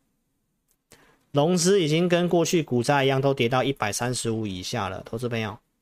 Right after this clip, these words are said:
大减之后到最近继续减少，所以我看法会补涨。好，所以呢，这边跟大家最后做个分享啊，哦，国外的一些财务顾问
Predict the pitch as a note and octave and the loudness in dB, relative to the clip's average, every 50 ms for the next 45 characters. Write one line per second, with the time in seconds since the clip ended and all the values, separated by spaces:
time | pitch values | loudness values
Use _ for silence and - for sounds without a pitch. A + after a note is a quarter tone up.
0 | _ _ _ _ _ _ _ _ _ _ - D#3+ D#3 C3+ - - A#2 G#2+ G2+ - | _ _ _ _ _ _ _ _ _ _ 0 2 2 2 2 0 0 0 0 -2
1 | - C3 B2 C3+ C3+ B2+ B2+ C3 C3 - C#3 B2 C3 B2 A2+ G#2+ - C#3+ C3 A#2+ | -4 -2 0 0 0 2 2 0 2 2 0 0 0 -2 -2 -4 -4 -6 -6 -4
2 | - C3 A2+ A#2 G#2+ G2 F#2+ G2 - - - - _ _ _ _ _ _ _ _ | -4 -6 -4 -4 -6 -6 -6 -8 -12 -12 -14 -16 _ _ _ _ _ _ _ _
3 | _ _ _ _ _ _ _ _ _ _ _ _ _ _ _ _ _ _ _ _ | _ _ _ _ _ _ _ _ _ _ _ _ _ _ _ _ _ _ _ _
4 | _ _ _ _ _ _ _ _ _ _ _ _ - - D3+ E3+ F#3 F3+ D#3 C3+ | _ _ _ _ _ _ _ _ _ _ _ _ -4 0 2 2 4 4 2 2
5 | - - A#2+ B2 B2 A#2 - F3+ F#3 D#3+ C#3+ A#2+ A2+ C#3 D3 C#3 - A2 A2 A#2+ | 2 2 2 2 2 2 2 0 2 2 2 2 2 2 0 0 -2 -4 -4 -2
6 | - G#2+ E2 - _ _ _ _ _ _ _ _ _ _ _ _ _ _ _ _ | -2 -2 -4 -6 _ _ _ _ _ _ _ _ _ _ _ _ _ _ _ _
7 | _ _ _ _ _ _ _ _ _ _ _ _ _ _ _ _ - F2 D#2 F2+ | _ _ _ _ _ _ _ _ _ _ _ _ _ _ _ _ -14 -14 -12 -8
8 | - D#3+ F3 F3+ E3+ D3+ C#3+ - - F3+ D#3+ E3+ E3+ E3+ F3 E3+ E3 E3 D#3 D#3 | -2 0 0 2 2 2 2 2 0 2 2 2 2 2 0 0 2 2 2 0
9 | D#3 D3+ E3 D3+ D3+ D3 C#3 C#3 C#3+ C3 A#2+ A#2 B2+ B2 B2+ A#2+ B2 G2+ F#2 F2+ | 0 0 0 2 2 2 2 2 2 0 0 -2 -2 -4 -4 -4 -4 -6 -6 -8
10 | F2 - G#2 G2+ F2+ - _ _ _ _ _ _ _ _ _ _ _ _ _ _ | -12 -10 -10 -12 -12 -12 _ _ _ _ _ _ _ _ _ _ _ _ _ _
11 | _ _ _ _ _ _ - _ _ _ _ _ _ _ _ _ _ _ _ _ | _ _ _ _ _ _ -20 _ _ _ _ _ _ _ _ _ _ _ _ _
12 | _ _ D3+ D#3+ F#3+ G#3+ A3 G#3 F3 E3+ F3 F#3 F3+ F#3 F3+ F#3 F#3 F3 - D3+ | _ _ 2 2 4 4 4 2 2 2 2 2 2 2 2 2 0 0 2 2
13 | C#3+ D3 D#3+ F3 D#3 E3+ D#3+ D#3 D3+ D3+ C3+ A2+ A2 | 2 4 2 2 2 2 2 4 4 2 2 0 -4